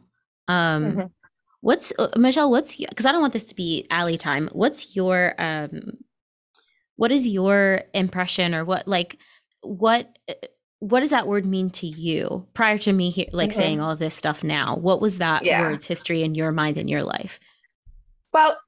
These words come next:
Speaker 2: so for me, I think of,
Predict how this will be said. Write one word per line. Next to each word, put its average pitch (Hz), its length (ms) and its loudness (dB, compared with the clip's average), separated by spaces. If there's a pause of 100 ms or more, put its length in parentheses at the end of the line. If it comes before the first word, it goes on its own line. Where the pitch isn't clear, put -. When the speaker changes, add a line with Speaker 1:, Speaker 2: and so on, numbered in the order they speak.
(120)
Speaker 2:
so 240 480 6 (180)
for 254 180 6
me, 226 640 6 (180)
I 220 360 4
think 330 340 2
of, 214 400 6